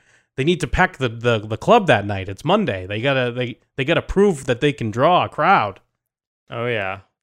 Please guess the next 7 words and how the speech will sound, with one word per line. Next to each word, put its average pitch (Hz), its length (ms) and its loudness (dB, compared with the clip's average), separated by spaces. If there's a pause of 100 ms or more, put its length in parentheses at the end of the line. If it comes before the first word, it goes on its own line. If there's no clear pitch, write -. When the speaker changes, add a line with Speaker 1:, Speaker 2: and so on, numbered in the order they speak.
(280)
Speaker 2:
That 117 160 -2
was 107 160 -10
real 104 220 -6
important. 110 560 -14 (160)
So 117 480 -4 (320)
they, 123 400 4
uh, 120 300 2